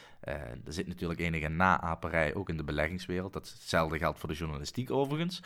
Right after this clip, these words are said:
Ehm, maar wat is nou de, eh, wat is eigenlijk de onderliggende ratio voor die,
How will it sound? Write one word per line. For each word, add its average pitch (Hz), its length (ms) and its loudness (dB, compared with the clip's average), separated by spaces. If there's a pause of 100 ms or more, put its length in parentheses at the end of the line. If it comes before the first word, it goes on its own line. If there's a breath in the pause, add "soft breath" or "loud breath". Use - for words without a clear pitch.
(640 loud breath)
Ehm, 120 420 4 (420 loud breath)
maar 110 160 8
wat 151 140 8
is 151 140 2
nou 139 260 6
de, 127 380 4
eh, 107 600 0
wat 135 120 2
is 135 80 4
eigenlijk 139 320 4
de - 60 2
onderliggende 131 460 2
ratio 135 640 4
voor 117 340 2
die, 120 360 -4